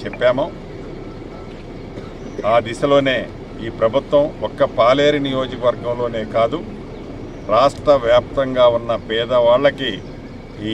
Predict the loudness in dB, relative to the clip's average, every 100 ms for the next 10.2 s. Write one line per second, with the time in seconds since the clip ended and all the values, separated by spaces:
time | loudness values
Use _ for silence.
0 | -4 -2 0 2 2 2 -2 -2 -6 -10
1 | -8 -6 -2 0 0 0 -6 -10 -10 -14
2 | -14 -14 -16 -14 -14 -14 -14 -14 -2 2
3 | 6 6 6 6 4 4 -14 -16 -16 -16
4 | -14 -14 -14 -14 -14 -14 0 4 6 8
5 | 6 6 6 4 2 0 0 0 -4 -8
6 | -12 -10 -8 -4 0 0 2 2 2 0
7 | 0 -6 -6 -6 -2 0 0 -4 -6 -4
8 | 0 0 0 -2 -4 -4 -4 0 0 0
9 | -4 -4 -4 -6 -4 -2 -2 0 -2 -2
10 | -2 -2